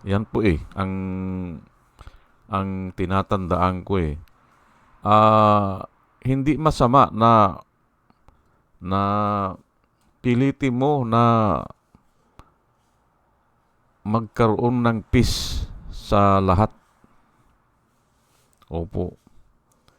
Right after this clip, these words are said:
Pero nga ay yung hindi naman mawawala yung, yung righteousness. Opo,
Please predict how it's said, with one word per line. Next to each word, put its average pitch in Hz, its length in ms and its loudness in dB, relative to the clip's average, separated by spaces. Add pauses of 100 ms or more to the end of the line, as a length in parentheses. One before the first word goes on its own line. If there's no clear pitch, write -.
(360)
Pero 143 320 -4
nga 113 240 0
ay 117 560 -2 (1300)
yung 139 720 -2
hindi 123 400 -2
naman 131 320 2 (3000)
mawawala 113 640 4
yung, 104 640 0 (1400)
yung 110 240 0
righteousness. - 880 0 (160)
Opo, 95 400 -4